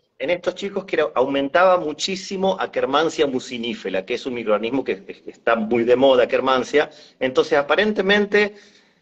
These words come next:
eh, bueno, sí, baja la diversidad, pero está en abundancia el que te mantiene el intestino funcionando con el ácido butírico. Entonces,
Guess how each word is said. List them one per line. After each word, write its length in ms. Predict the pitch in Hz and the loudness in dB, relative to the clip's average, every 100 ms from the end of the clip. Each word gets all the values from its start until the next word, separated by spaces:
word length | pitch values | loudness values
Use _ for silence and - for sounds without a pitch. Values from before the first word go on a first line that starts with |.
| _ | _
eh, 280 | - 143 147 | 0 2 4
bueno, 260 | 190 220 151 | 4 4 2
sí, 220 | - 202 | -6 -8
baja 360 | 151 226 - 202 | -2 -2 0 0
la 100 | 185 | 0
diversidad, 760 | 180 175 170 190 190 254 269 - | 2 0 -2 -6 -2 -2 -2 -6
pero 180 | 170 156 | -2 0
está 340 | 147 - 190 | -2 2 2
en 120 | 190 | 4
abundancia 960 | 180 170 170 170 202 226 214 247 254 240 | 2 0 0 2 2 0 0 0 0 -2
el 160 | 131 123 | -8 -8
que 140 | 185 | -8
te 120 | 180 | -4
mantiene 460 | 139 139 135 180 196 | -2 -2 -2 -2 -2
el 80 | 160 | -2
intestino 560 | 135 123 - 160 170 | -6 -8 -6 0 0
funcionando 680 | 170 123 113 127 131 147 151 | 2 -2 -4 0 2 4 2
con 140 | 135 117 | 2 0
el 100 | 110 | 0
ácido 260 | 123 120 | -2 -4
butírico. 460 | 110 110 147 110 104 | -8 -6 -6 -6 -6
Entonces, 340 | 110 - 160 | -8 -6 -6